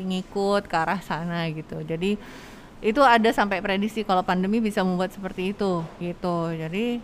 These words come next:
em, ya itu sih. Jadi ya mudah-mudahan semua sehat, semua stick to protokol ataupun, eh, informasi yang memang sumbernya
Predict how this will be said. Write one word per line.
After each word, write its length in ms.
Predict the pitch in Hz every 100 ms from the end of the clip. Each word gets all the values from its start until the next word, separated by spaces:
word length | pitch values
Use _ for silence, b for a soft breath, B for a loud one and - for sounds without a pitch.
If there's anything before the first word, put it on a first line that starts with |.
| - -
em, 360 | 180 170 170 165 165 170 - - - - - - -
ya 140 | 180 170
itu 220 | 190 196
sih. 220 | 185 175 175
Jadi 240 | 175 196 240 233 -
ya 480 | 196 185 185 185 185 B B B B - -
mudah-mudahan 440 | 202 202 214 262
semua 280 | 254 233 262
sehat, 520 | 262 202 180 175 180 - -
semua 420 | - 196 190 214
stick 400 | 240 - - 233 - -
to 120 | - 190 185 185 185 180 180 180 185 - B B B B B -
protokol 560 | - 202 208 202 226 226
ataupun, 540 | 214 202 202 240 240
eh, 460 | 233 - 180 180 180
informasi 920 | 190 233 233 226 226 277 - 254 254 240
yang 160 | 208
memang 320 | 202 202 240
sumbernya 400 | 254 214 202 214